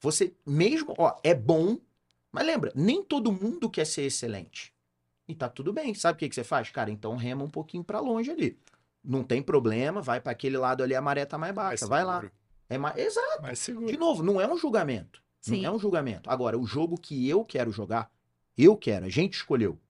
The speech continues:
Speaker 1: Eu, André, Samir, as outras lideranças da empresa, eu canso de falar, performance não chegou até aqui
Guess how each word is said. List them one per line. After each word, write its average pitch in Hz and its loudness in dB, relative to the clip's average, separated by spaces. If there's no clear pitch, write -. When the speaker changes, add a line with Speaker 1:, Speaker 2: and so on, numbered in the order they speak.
Speaker 1:
Eu, 123 -2
André, 110 -2
Samir, 120 -6
as 98 -8
outras 127 -2
lideranças 113 -4
da 107 -6
empresa, 110 -6
eu 110 -10
canso 143 -12
de 127 -16
falar, 120 -6
performance 185 -4
não 180 -10
chegou 131 -4
até 120 -6
aqui 151 -10